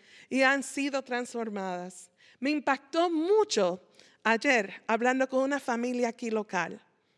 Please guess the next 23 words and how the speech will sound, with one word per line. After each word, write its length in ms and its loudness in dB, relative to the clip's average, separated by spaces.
Cuando 300 2
se 160 -2
anunció 600 0
que 120 0
venía 480 -2
el 240 2
primer 440 0
campestre 640 0
de 140 2
tres 300 -4
A 160 4
B 300 0
N, 260 -4
la 280 4
niña 360 0
de 280 6
ellos 320 -2
empezó 440 -2
a 60 -2
marcar 560 -2
en 140 0
el 120 -6
calendario 920 -6